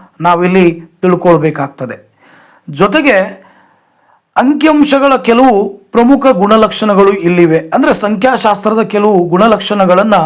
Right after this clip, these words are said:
ಈ ಕೆಳಗಿನಂತೆ ನಾವು ತಿಳಿದುಕೊಳ್ಳಬಹುದು. ಮೊದಲನೇ ಅಂಶ ದತ್ತಾಂಶ ಸಂಗ್ರಹಣೆ.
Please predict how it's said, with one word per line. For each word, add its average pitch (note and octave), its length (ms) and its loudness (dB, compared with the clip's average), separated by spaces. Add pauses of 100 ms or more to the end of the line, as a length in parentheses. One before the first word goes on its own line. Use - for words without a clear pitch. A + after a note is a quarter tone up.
(380)
ಈ G3 180 -2
ಕೆಳಗಿನಂತೆ F#3 640 0
ನಾವು E3 380 0 (160)
ತಿಳಿದುಕೊಳ್ಳಬಹುದು. D3+ 960 -4 (500)
ಮೊದಲನೇ B3+ 480 0
ಅಂಶ B3 260 0 (500)
ದತ್ತಾಂಶ F#3+ 560 0 (420)
ಸಂಗ್ರಹಣೆ. D#3+ 640 -2